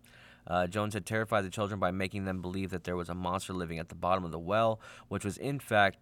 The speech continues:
Jones' henchmen who pulled and tugged the children's legs as they dis-, as they descended into the well. Uh, the mass suicides that would make Jonestown notorious were rehearsed during white nights.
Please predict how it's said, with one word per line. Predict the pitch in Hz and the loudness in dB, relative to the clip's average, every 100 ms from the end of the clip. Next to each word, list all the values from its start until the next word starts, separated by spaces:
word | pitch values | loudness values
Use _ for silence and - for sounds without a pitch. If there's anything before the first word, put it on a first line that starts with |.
| _ | _
Jones' | - 107 104 101 | 2 4 4 0
henchmen | 101 104 107 - 82 90 - - - | -2 -2 -2 -6 -6 -8 -16 -20 -12
who | - | -8
pulled | 98 - 110 113 | -8 -6 -4 -4
and | 87 98 | -4 -8
tugged | - 101 98 | 0 2 2
the | 92 | -4
children's | - 98 90 92 | -2 -2 -2 -4
legs | 92 92 87 | 0 0 0
as | 82 | -8
they | 82 | -6
dis-, | 87 87 - - | -6 -6 -10 -8
as | - 87 | -4 -2
they | 92 | -2
descended | 90 87 95 92 | -4 -4 -4 -2
into | 87 87 | -4 -6
the | 82 | -8
well. | 80 80 50 - - - - - | -4 -4 -4 -10 -20 -20 -20 -8
Uh, | 82 90 | 2 2
the | 90 | 2
mass | 95 98 | 2 2
suicides | - 101 95 - 92 90 | 0 -4 -2 2 2 2
that | 90 | 0
would | 82 | 0
make | 90 87 | -2 -4
Jonestown | - 90 - 82 | -4 -4 -2 -4
notorious | - - 117 110 104 - - - - | -4 0 2 2 -2 -12 -20 -12 -4
were | 92 | -2
rehearsed | 92 90 117 123 123 - | -2 -2 0 0 0 -4
during | 101 92 87 | -2 0 -4
white | 87 101 117 - | 4 4 4 -2
nights. | 110 110 95 - | 2 2 2 -6